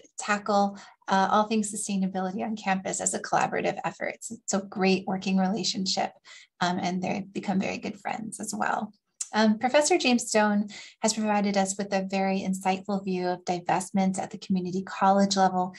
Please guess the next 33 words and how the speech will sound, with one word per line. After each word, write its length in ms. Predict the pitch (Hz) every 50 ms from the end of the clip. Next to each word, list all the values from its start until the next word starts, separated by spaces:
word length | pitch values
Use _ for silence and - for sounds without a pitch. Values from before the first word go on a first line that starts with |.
| - - - - -
and 100 | - 202
how 380 | 202 196 202 202 196 202 196 190
we 380 | 190 214 247 262 254 233 220 208
at 120 | - 196
Mount 260 | 196 185 185 185 196
SAC 460 | - - 277 285 311 277 226 208 208
are 120 | 208 208 190
attempting 640 | 190 190 190 - - 311 330 349 349 359 359 330 311
to 100 | - 240
cultivate 560 | - - 233 226 220 226 208 202 196 - -
a 80 | -
conversation 720 | 190 - 214 202 190 185 185 190 - 185 185 180 - 202 185
about 260 | 175 175 170 - -
divestment. 600 | 170 - - - - - - - - - - - - _ - - - - - - - _ _ _ -
<clears throat> 640 | - 302 294 - - 330 302 320 269 233 202 196 - -
What 120 | 247 277
is 160 | 302 302 302 -
clear 240 | - - - 330 339 330
to 80 | -
us 340 | 294 - 240 240 233 - -
is 260 | - 254 226 226 214
that 360 | - 226 220 214 208 - - -
divestment, 880 | - 214 214 202 233 254 269 269 - 262 247 240 233 233 233 233 - - -
it 240 | - 202 202 196 202
certainly 340 | - - - - 262 254
means 300 | 240 226 226 220 208 196
looking 320 | 190 190 190 190 208 202 202
at 160 | 202 202 202
things 300 | - 202 196 196 202 -
from 160 | - 202 185
a 100 | 185 - -
fiscal 460 | 190 190 190 - - - 233 233 233
lens, 500 | 233 240 247 247 262 269 285 285 - -